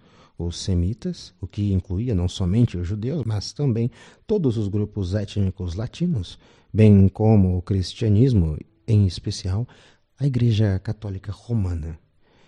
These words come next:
Esse tal projeto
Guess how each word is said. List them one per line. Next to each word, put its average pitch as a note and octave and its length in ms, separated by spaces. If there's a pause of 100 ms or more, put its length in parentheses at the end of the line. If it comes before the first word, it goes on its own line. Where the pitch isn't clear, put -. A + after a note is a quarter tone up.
(160)
Esse G#2 320
tal F2+ 1080
projeto G#2 720